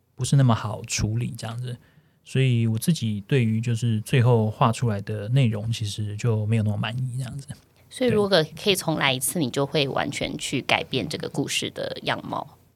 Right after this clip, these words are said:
Speaker 1: 诶，我觉得我应该会采取不同的做法，对。然后我会把，呃，阿里山这个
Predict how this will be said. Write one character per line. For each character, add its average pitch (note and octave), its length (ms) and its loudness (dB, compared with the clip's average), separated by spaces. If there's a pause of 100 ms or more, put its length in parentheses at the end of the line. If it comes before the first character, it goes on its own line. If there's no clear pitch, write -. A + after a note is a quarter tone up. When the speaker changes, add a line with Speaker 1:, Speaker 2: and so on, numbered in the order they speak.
(380)
Speaker 1:
诶， B2+ 340 8
我 A#2 160 6
觉 C3+ 140 2
得 D3+ 100 6
我 A#2 160 6
应 D3 80 6
该 F3 140 8
会 E3 160 8
采 A2 260 0
取 G2+ 460 -2
不 C3 160 -8
同 G#2 360 4
的 A#2+ 640 -6 (340)
做 B2+ 160 4
法， - 340 -4 (120)
对。 A#2+ 220 -4 (220)
然 A#2 140 4
后 A#2+ 180 10
我 G#2+ 100 6
会 B2+ 320 6
把， A2 480 -6 (800)
呃， A2 260 6
阿 C#3 160 4
里 C3 120 2
山 B2+ 360 6
这 C3+ 160 2
个 A2+ 260 -2